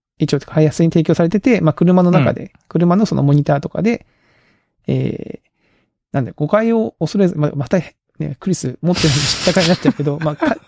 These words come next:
Speaker 1: めっちゃ便利なカーナビみたいなイメージなんですけど。
Speaker 2: <laughs> そうですね。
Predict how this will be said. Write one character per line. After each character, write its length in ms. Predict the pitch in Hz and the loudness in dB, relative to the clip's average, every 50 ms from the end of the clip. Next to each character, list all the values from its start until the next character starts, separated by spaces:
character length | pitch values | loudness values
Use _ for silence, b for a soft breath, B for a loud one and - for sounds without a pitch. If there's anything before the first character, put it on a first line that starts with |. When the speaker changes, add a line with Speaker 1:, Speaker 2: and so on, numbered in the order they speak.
| _ | _
Speaker 1:
め 80 | - 196 | 0 0
っ 60 | 196 - | 0 2
ち 60 | - | 0
ゃ 40 | 262 | 0
便 180 | 208 254 262 254 | 2 2 2 4
利 80 | 220 160 | 2 2
な 100 | 131 - | 0 0
カ 140 | - 160 | 0 0
ー 60 | 151 151 | 2 2
ナ 100 | 147 147 | 2 2
ビ 100 | 151 156 | 2 0
み 80 | 139 | 0
た 120 | - - - | -2 -4 -4
い 40 | |
な 80 | 139 - - _ | -4 -4 -2 _
イ 80 | - 180 - | 0 0 2
メ 60 | 202 | 0
ー 180 | 180 - - 196 | 0 0 0 0
ジ 140 | - 135 | 0 0
な 60 | 185 156 | 0 0
ん 40 | |
で 80 | 151 - | 0 -4
す 100 | - - | -4 -2
け 80 | - 135 | -2 -2
ど。 120 | 143 143 | -2 -4
Speaker 2:
<laughs> 1900 | - _ - 190 156 - - - 151 127 - - 175 - - - - - - - _ - - - - - - - - - - - - - - - - _ - | -6 _ 0 0 0 2 2 2 0 2 2 -2 -2 -2 -6 -14 -14 -14 -16 -20 _ -14 -8 -6 -4 -4 -4 -4 -6 -8 -10 -12 -16 -18 -20 -20 -20 _ -20
そ 180 | - - - 185 | -8 -2 -2 0
う 20 | |
で 40 | 151 | 0
す 60 | - | 0
ね。 180 | 123 107 123 | -2 -4 -4